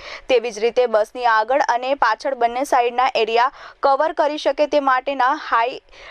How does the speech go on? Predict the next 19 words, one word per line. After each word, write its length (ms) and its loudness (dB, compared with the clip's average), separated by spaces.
ડેફિનેશન 840 0
કેમેરામાં 560 2
પણ 180 -2
બસમાં 440 2
લગાડવામાં 540 2
આવ્યા 240 0
છે, 240 -4
જેથી 380 -4
કરી 300 0
બસની 480 -4
આગળના 420 0
તમામ 340 -2
દ્રશ્યો 340 0
પર 120 -2
સી 160 -8
સી 100 -4
ટી 140 0
વી 100 -4
કેમેરાથી 680 -2